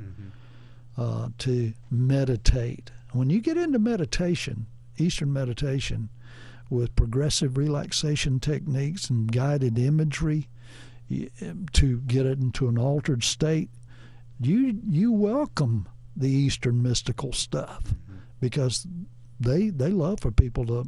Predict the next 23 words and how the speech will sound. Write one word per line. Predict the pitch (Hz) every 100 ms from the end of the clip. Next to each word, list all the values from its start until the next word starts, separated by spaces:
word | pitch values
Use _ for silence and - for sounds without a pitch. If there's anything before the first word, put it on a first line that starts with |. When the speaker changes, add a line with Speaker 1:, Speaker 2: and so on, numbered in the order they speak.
| 180
Speaker 2:
get | 127 131
into | 135 120 123
an | 117
altered | 120 123 110 120 110
state. | - 131 123 127 - - - - - - -
And | 156 127
spe-, | - - 175 185
in | 165 135
some | - 226
forms | - 175 156 123
of | 117
Buddhism, | 170 302 151 131 165 165 - - - - -
the | 127
altered | 156 196 - 139
state, | - - 214 202
the | 147
closer | - 202 220 190
you | 156 196 190
are | 180 175
into | 160 175 - 156
an | 120
altered | 120 147 156 147 117
state, | - - 165 170